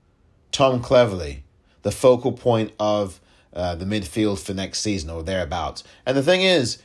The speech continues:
they're all over thirty. Cleverley is over thirty, Kuczka's over thirty, and I believe Dan Gosling is over thirty as well. These are,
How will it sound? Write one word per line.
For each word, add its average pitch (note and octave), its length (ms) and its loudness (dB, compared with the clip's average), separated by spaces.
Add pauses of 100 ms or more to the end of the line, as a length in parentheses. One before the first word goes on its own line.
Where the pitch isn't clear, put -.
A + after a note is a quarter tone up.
(120)
they're D3 240 6
all E3 280 6
over A#2+ 200 4
thirty. B2+ 600 0 (580)
Cleverley D3 380 4
is C#3 140 2
over C3 180 2
thirty, A#2+ 500 2
Kuczka's - 460 -2
over A#2 220 2
thirty, A#2 360 0
and G#2 100 2
I F#2+ 40 0
believe A#2+ 340 -4
Dan A2+ 340 0
Gosling G#2+ 400 0
is G2 120 -4
over G2 160 -2
thirty F#2+ 380 0
as D#2+ 120 -8
well. E2 380 -6 (500)
These D#3+ 360 4
are, G#2+ 540 4